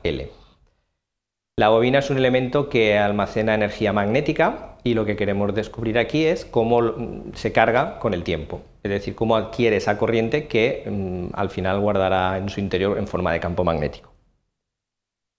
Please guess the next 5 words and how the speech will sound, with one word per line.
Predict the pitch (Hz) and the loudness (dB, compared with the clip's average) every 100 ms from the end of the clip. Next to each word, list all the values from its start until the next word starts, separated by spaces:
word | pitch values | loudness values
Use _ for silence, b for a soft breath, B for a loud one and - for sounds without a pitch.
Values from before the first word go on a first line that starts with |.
| _ _ _ _ _ - | _ _ _ _ _ 4
Para | 135 | 6
resolver | 139 143 143 139 | 6 4 2 4
el | 156 156 | 4 2
circuito, | 160 147 165 165 170 220 180 B B - | 0 2 2 4 4 2 -4 B B -2
eh, | 120 113 113 113 | 0 2 2 0